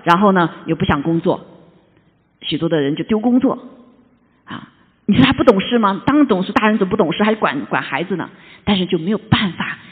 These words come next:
啊，来节制。那有些事情不想去做的，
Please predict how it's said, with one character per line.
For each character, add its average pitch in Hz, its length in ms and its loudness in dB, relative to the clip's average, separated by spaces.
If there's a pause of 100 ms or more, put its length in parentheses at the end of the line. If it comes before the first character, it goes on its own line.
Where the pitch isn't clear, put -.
(220)
啊， - 220 -12
来 143 220 -4 (180)
节 - 280 -6
制。 - 240 -4 (680)
那 160 120 -4
有 143 100 -2
些 180 140 -2
事 190 180 -4
情 156 260 -4 (380)
不 262 120 -2
想 - 280 -10
去 151 140 -6
做 143 240 -6
的， 95 120 -12